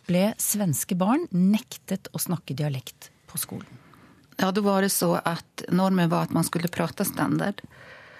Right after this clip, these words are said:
Speaker 2: Och man skulle inte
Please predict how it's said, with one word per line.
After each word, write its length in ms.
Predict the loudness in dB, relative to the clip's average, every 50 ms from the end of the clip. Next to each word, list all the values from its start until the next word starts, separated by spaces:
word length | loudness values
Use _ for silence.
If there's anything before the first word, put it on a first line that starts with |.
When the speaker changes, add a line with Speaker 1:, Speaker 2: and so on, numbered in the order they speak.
| -20 -20 -20 -20 _ _ _ _ _
Speaker 2:
Och 420 | -2 0 2 4 4 2 0 -4 _ _ _ _ _ -20 _ -20 -20 -20 _ _ _ _ -20 _ -2
man 220 | 0 2 4 4 2
skulle 300 | 2 0 0 2 4 4
inte 560 | 4 4 2 2 0 0 0 2 2 2 0